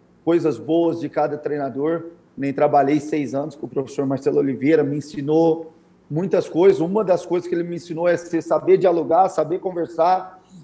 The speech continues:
é, ter o grupo na mão, que é muito importante no futebol. Aí tem os treinadores que eu,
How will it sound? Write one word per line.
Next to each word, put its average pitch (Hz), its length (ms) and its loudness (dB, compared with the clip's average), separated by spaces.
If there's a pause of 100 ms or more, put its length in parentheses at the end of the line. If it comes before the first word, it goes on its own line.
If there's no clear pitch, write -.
(120)
é, 151 180 0
ter 156 180 4
o 180 140 4
grupo 175 280 -2
na 165 140 0
mão, 165 460 0
que 156 60 -6 (300)
é - 40 -18 (100)
muito 165 280 -4
importante 151 520 0
no 143 100 -6
futebol. 151 680 0 (320)
Aí 156 220 6
tem 196 200 6
os 196 100 0
treinadores 185 600 2
que - 80 -4
eu, 165 340 0